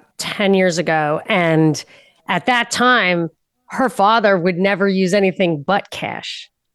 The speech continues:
So some places were like that. And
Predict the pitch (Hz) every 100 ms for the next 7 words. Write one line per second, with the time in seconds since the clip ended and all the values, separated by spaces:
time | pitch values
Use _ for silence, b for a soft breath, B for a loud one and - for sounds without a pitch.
0 | _ _ - - 196 165 190 - 269 269
1 | 254 226 190 151 170 175 254 - 151 -
2 | - 220 175 160 160